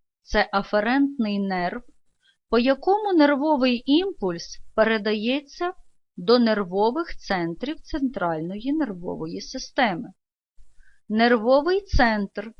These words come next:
це певна ділянка центральної нервової системи, де відбувається переключення збудження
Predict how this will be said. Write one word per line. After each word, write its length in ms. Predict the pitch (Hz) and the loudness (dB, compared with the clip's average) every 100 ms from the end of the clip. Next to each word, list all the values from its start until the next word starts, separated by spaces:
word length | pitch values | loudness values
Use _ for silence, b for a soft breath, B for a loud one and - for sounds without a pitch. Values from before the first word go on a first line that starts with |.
| - - - _ | -20 -20 -20 _
це 220 | - 202 | -4 -2
певна 500 | 190 233 254 269 254 | 0 2 4 4 2
ділянка 600 | 202 226 233 269 277 226 | 0 0 2 2 0 -2
центральної 800 | 214 214 214 - 240 240 214 208 | -6 -8 -6 -2 -2 0 -2 -2
нервової 640 | 202 208 196 220 196 180 170 | -2 -4 -4 -4 -4 -6 -8
системи, 680 | - 165 - 190 175 165 214 302 - - B B B | -12 -18 -8 -4 -4 -6 -8 -14 -20 -20 B B B
де 260 | 202 196 359 | 2 4 4
відбувається 920 | 392 294 269 247 285 302 277 - 254 | 2 0 0 2 2 2 -2 -2 -2
переключення 1040 | 247 240 247 254 254 254 254 214 208 196 185 | 0 0 0 0 -2 -2 0 0 0 -2 -6
збудження 880 | 175 165 170 165 180 214 220 262 | -8 -6 -8 -8 -6 -6 -4 -6